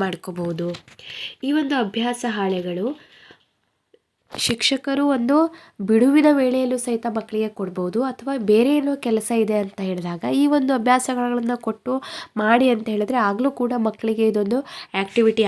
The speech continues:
ಆಗುತ್ತೆ. ಇವೆಲ್ಲವನ್ನ ಒಂದು ಫೈಲ್ ಮಾಡಿ, ಪ್ರತಿಯೊಂದು ಎಫ್ ಎಲ್ ಎನ್ ವಿದ್ಯಾರ್ಥಿಗಳಿಗೂ ಕೂಡ ಒಂದು ಸಪರೇಟ್ ಫೈಲ್ ಮಾಡಿ, ಈ ರೀತಿಯಾಗಿ ಎಫ್ ಎಲ್ ಎನ್ ಅಭ್ಯಾಸ ಹಾಳೆಗಳನ್ನ ನಾವು ಸಪರೇಟ್ ಫೈಲ್ ಮಾಡಿ ಇಡ್ತಾ ಹೋದಂತೆ ನಮಗೂ ಕೂಡ ಎಫ್ ಎಲ್ ಎನ್ ವಿದ್ಯಾರ್ಥಿಗಳಿಗೋಸ್ಕರ "ಏನ್ ಮಾಡಿದೀರಾ?" ಅಂತ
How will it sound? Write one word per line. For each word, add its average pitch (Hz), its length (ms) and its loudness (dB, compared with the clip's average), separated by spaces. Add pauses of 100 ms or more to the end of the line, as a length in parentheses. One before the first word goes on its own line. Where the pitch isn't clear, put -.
ಆಗುತ್ತೆ. 170 360 -6
ಇವೆಲ್ಲವನ್ನ 254 600 0
ಒಂದು 254 180 4 (120)
ಫೈಲ್ 247 340 2
ಮಾಡಿ, 233 220 2 (100)
ಪ್ರತಿಯೊಂದು 240 460 -2 (100)
ಎಫ್ - 140 -6
ಎಲ್ 240 140 2
ಎನ್ 226 120 0
ವಿದ್ಯಾರ್ಥಿಗಳಿಗೂ 226 720 2
ಕೂಡ 214 100 -6 (120)
ಒಂದು 208 180 -4
ಸಪರೇಟ್ 240 440 -2 (100)
ಫೈಲ್ 202 300 2
ಮಾಡಿ, 185 220 -2 (420)
ಈ 247 120 0
ರೀತಿಯಾಗಿ 254 500 0
ಎಫ್ - 180 -6
ಎಲ್ 262 120 0
ಎನ್ 233 140 2
ಅಭ್ಯಾಸ 233 420 2
ಹಾಳೆಗಳನ್ನ 208 560 0
ನಾವು 185 200 0 (560)
ಸಪರೇಟ್ 269 440 0
ಫೈಲ್ 233 200 4 (100)
ಮಾಡಿ 240 240 4
ಇಡ್ತಾ 233 340 -2
ಹೋದಂತೆ 196 420 -2 (120)
ನಮಗೂ 208 320 2 (120)
ಕೂಡ 202 120 0 (160)
ಎಫ್ 226 120 -4
ಎಲ್ 262 120 4
ಎನ್ 254 120 0
ವಿದ್ಯಾರ್ಥಿಗಳಿಗೋಸ್ಕರ 240 840 2 (180)
"ಏನ್ 262 220 4
ಮಾಡಿದೀರಾ?" 233 480 6
ಅಂತ 196 120 -2